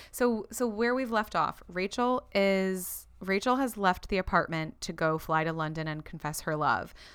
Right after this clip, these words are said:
Um, Emily has said, "Let's not have the wedding at all."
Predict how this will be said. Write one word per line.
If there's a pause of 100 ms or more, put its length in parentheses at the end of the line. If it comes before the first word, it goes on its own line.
(320)
Um, (160)
Emily
has
said, (1080)
"Let's
not
have
the
wedding
at
all."